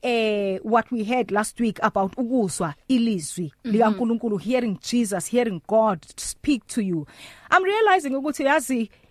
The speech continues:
Speaker 1: eh, ukukhuluma, it speaks to the integrity and to the quality of the relationship.
Speaker 2: Mm.
Speaker 1: Umuntu okhulumisana naye, umuntu o-, o-, o-, o-, o-, ozwana naye,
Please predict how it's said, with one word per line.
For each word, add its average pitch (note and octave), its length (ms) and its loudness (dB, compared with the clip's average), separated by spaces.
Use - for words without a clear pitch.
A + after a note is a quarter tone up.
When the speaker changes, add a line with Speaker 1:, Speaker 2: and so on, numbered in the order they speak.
Speaker 1:
eh, C4+ 240 6
ukukhuluma, D#4+ 1160 2
it C4 200 -2
speaks - 800 -4
to C#4+ 260 4
the A3 260 2
integrity A3+ 800 -2
and F#3+ 120 -2
to A#3+ 100 -4
the F#3+ 80 -2
quality G3+ 500 -2
of F#3 200 -2
the F3 80 -4
relationship. E3 720 -4
Speaker 2:
Mm. E3+ 500 -8
Speaker 1:
Umuntu A4 500 4
okhulumisana D4 920 2
naye, D#3 520 -6
umuntu D#4 500 2
o-, C4+ 320 4
o-, - 100 -4
o-, C4 420 2
o-, A#3+ 140 0
o-, D4 320 2
ozwana A3 440 2
naye, D#3 440 -8